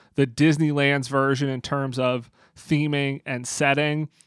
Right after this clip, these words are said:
Um, so the house looks just like it, you know, a lot of the stuff, and then a lot of the stuff is based on the ride. But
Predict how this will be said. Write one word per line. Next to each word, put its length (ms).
Um, 180
so 140
the 80
house 360
looks 200
just 240
like 260
it, 260
you 120
know, 120
a 20
lot 200
of 40
the 60
stuff, 240
and 80
then 60
a 40
lot 120
of 40
the 40
stuff 240
is 100
based 320
on 80
the 80
ride. 380
But 100